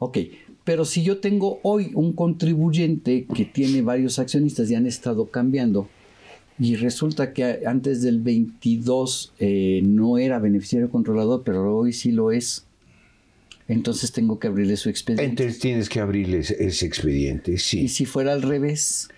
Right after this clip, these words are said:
Speaker 2: Pero tienes la documentación suficiente para demostrar que ya no eres el beneficiario controlador,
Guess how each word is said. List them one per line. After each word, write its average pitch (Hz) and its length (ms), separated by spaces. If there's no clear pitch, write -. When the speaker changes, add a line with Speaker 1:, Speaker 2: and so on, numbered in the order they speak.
Speaker 2:
Pero 127 220
tienes 190 320
la 190 100
documentación 131 840
suficiente 117 640
para 98 240
demostrar 95 440
que 107 160
ya 107 160
no 120 220
eres 120 340
el 104 100
beneficiario 104 640
controlador, 113 680